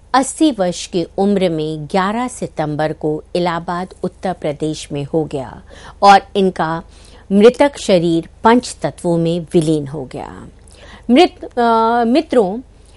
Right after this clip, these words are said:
महादेवी के हम किसी भी साहित्य को लें, उसमें वर्णित कथानक, उसमें वर्ण-, लिए गए पात्र हमें अपने आसपास के पात्र लगते हैं। उनके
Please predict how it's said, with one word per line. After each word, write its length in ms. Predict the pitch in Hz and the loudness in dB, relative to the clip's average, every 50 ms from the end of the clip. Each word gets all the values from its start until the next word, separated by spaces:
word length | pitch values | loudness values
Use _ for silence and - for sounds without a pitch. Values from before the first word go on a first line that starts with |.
| - - - - - - _ _ _ _ _ - | -20 -20 -20 -20 -20 -20 _ _ _ _ _ 0
महादेवी 640 | 233 254 285 285 302 262 214 254 262 285 277 359 359 | 2 2 4 4 2 2 4 2 4 4 4 2 0
के 220 | - - 269 269 | 0 -2 -2 -2
हम 280 | 262 262 - 277 277 294 | -2 -4 -4 -4 -4 -4
किसी 520 | - _ - 269 262 - - 320 339 359 | -4 _ -6 -6 -6 -2 0 2 2 2
भी 280 | - - - 262 277 262 | 0 -2 -4 -4 -4 -4
साहित्य 640 | - - - 214 185 175 - 220 196 - - 226 | -6 -6 -6 -6 -6 -6 -8 -8 -6 -4 -4 -4
को 220 | 214 - 208 180 | -4 -4 -4 -6
लें, 460 | 165 156 156 175 160 143 120 - 208 214 - - - - - - - - - - - - - - - - - - - - - | -4 -4 -4 -4 -4 -4 -8 -12 -16 -20 -20 -20 -20 -20 -20 -20 -20 -20 -20 -20 -20 -20 -20 -20 -20 -20 -20 -20 -10 0 4
उसमें 420 | 370 370 - - - 349 403 415 415 | 4 6 4 4 4 4 4 4 4
वर्णित 540 | 311 220 190 226 240 262 269 311 339 - - - - | 4 4 4 4 4 4 4 2 0 -2 -4 -4 -2
कथानक, 560 | 233 202 - - - 190 180 165 170 190 233 - - - - - - - - - | -2 -2 -2 -4 -4 -4 -2 -4 -4 -6 -8 -10 -16 -20 -20 -20 -20 -20 -6 0
उसमें 460 | 320 359 339 - - - 339 381 381 | 2 2 2 2 0 0 2 2 2
वर्ण-, 480 | 339 247 190 208 214 226 226 226 - 220 | 0 0 0 0 0 0 -2 -4 -6 -6
लिए 340 | 202 190 233 277 311 320 311 | -2 0 2 4 4 2 2
गए 260 | - - 214 214 208 | 0 0 -2 -2 -2
पात्र 800 | - - _ - 214 220 240 262 247 - - 185 170 175 202 233 - - - - - - | -6 -8 _ 0 2 2 2 0 -2 -4 -4 -4 -4 -4 -6 -8 -14 -20 -20 -16 -4 0
हमें 300 | 269 277 285 311 302 - | 2 2 2 0 -2 -4
अपने 440 | - 196 196 - 214 196 190 202 - _ _ - | -6 -8 -6 -6 -6 -6 -6 -8 -10 _ _ -6
आसपास 640 | 190 196 208 - - - - 214 208 220 208 - - | -6 -6 -6 -8 -10 -8 -6 -6 -6 -6 -8 -14 -12
के 200 | - - 185 185 - - - | -8 -6 -6 -8 -8 -10 -10
पात्र 380 | 170 156 143 - - - 139 127 107 | -8 -8 -8 -10 -12 -14 -14 -12 -14
लगते 340 | 92 98 - - - - 101 | -14 -16 -18 -18 -18 -16 -16
हैं। 640 | 110 147 147 - - - - - - - - 185 - - - - - - - - - - - - - - - - | -14 -14 -14 -16 -18 -20 -20 -20 -18 -18 -18 -20 -20 -20 -20 -20 -20 -20 -20 -20 -20 -20 -20 -20 -20 -20 -6 0
उनके 500 | - 202 208 202 180 - 196 190 208 247 | 4 4 4 4 4 2 2 2 0 0